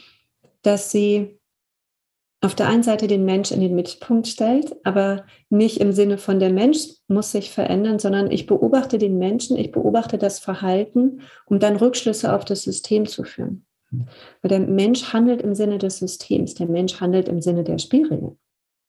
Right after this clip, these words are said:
Speaker 1: Und wenn ich ein Verhalten beim Menschen beobachte, beim Team beobachte, bedeutet das, ich muss den Rahmen ändern, ich muss den Kontext ändern,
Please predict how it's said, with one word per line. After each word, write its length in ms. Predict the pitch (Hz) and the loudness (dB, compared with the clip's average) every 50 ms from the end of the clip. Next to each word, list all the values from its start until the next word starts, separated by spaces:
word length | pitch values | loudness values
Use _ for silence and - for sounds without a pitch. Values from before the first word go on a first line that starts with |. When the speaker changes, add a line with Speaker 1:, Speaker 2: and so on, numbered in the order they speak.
| _ _ _ _ _ _ - - - _ _ _ _ _ _ _ _ _ _ _ _ _ | _ _ _ _ _ _ -20 -20 -20 _ _ _ _ _ _ _ _ _ _ _ _ _
Speaker 1:
Und 140 | - 196 196 | 0 2 2
wenn 160 | 196 196 202 | 2 2 2
ich 180 | 202 190 - - | 0 0 -2 0
ein 140 | 190 185 185 | 0 -2 -2
Verhalten 560 | - 202 185 - 202 226 285 302 - 240 202 | -2 -4 -4 0 2 2 2 2 2 0 0
beim 160 | 202 202 196 | 0 0 0
Menschen 400 | 190 196 202 220 226 - - 190 | 0 0 0 -2 -2 -2 -4 -4
beobachte, 480 | 196 - - 226 254 247 240 - - 180 | -2 -2 0 0 0 0 0 -2 -4 -4
beim 240 | 190 185 185 185 | -2 -2 -2 -4
Team 260 | - - - 262 285 262 | -2 2 4 4 4 4
beobachte, 520 | 202 196 - 180 180 170 175 - - 175 | 2 0 -2 -2 -2 -4 -6 -8 -8 -6
bedeutet 560 | 180 175 170 180 175 196 208 - 226 - - | -6 -4 -2 0 0 0 0 0 -2 -2 0
das, 160 | 208 208 180 | -2 -2 -2
ich 160 | - - - 196 | -2 -4 -4 -2
muss 160 | 190 190 - | -4 -4 -2
den 160 | - 185 175 | -4 -4 -2
Rahmen 380 | - 180 190 220 254 262 247 - | -2 0 2 4 4 4 4 2
ändern, 320 | - 214 214 220 214 208 | 0 -2 -2 -2 -4 -4
ich 120 | - - | -6 -6
muss 120 | - 185 - | -8 -8 -4
den 120 | - 180 | -4 -6
Kontext 560 | 175 - - 240 262 254 240 226 233 - - | -4 -2 0 0 0 0 0 -2 -4 -4 -6
ändern, 380 | - 196 202 208 208 208 208 214 | -4 -2 0 0 0 0 -2 -2